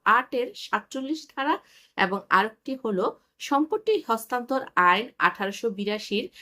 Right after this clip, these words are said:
আটচল্লিশ ধারা আইনের। এই দুটি ধারা প্রতারক কর্তৃক সৃষ্ট উক্ত সমস্যার সমাধান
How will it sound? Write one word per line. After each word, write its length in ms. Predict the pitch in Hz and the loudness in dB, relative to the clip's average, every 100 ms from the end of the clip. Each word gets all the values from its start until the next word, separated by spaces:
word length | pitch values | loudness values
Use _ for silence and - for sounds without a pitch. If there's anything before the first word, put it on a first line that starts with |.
| - - | -20 -2
আটচল্লিশ 680 | - 214 - 269 277 - 202 | 2 2 0 -2 -2 -4 -4
ধারা 380 | 208 202 220 - | 2 4 4 2
আইনের। 400 | 170 185 185 208 - | 0 0 0 -4 -4
এই 140 | 208 226 | -4 -4
দুটি 320 | 247 262 370 | -4 -2 0
ধারা 320 | 302 240 233 | 2 2 2
প্রতারক 460 | 254 214 233 254 254 | 2 -2 -2 -4 -4
কর্তৃক 360 | 233 233 214 - | -4 -4 -6 -10
সৃষ্ট 480 | - 262 254 - 220 285 - - _ | -10 -8 -6 -4 0 0 -2 -16 _
উক্ত 280 | 247 247 - | -6 -4 -2
সমস্যার 560 | - - 220 214 - 269 | -2 -2 -4 -4 -2 -2
সমাধান 540 | - 196 185 165 208 | -2 -2 -2 0 -2